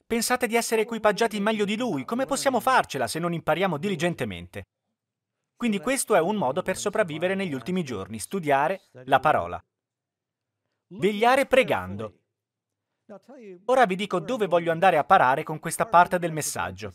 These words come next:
Ho tre cose da dire. Le tre cose che ho da dire sono Bibbia, preghiera, testimonianza.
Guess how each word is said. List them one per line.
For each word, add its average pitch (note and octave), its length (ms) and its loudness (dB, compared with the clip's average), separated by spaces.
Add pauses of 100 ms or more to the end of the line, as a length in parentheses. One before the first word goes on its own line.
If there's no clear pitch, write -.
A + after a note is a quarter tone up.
Ho F#3+ 100 2
tre B3+ 200 0
cose A#2+ 260 0
da A#2+ 100 -2
dire. F#2+ 340 -10 (1400)
Le F3+ 180 0
tre F#3+ 180 2
cose G3 280 6
che C3+ 100 -6
ho C3 60 0
da F3 120 4
dire C#3+ 360 -2 (420)
sono D3 400 -4
Bibbia, C3+ 560 -2 (160)
preghiera, B2 500 -2 (440)
testimonianza. F#3+ 840 -2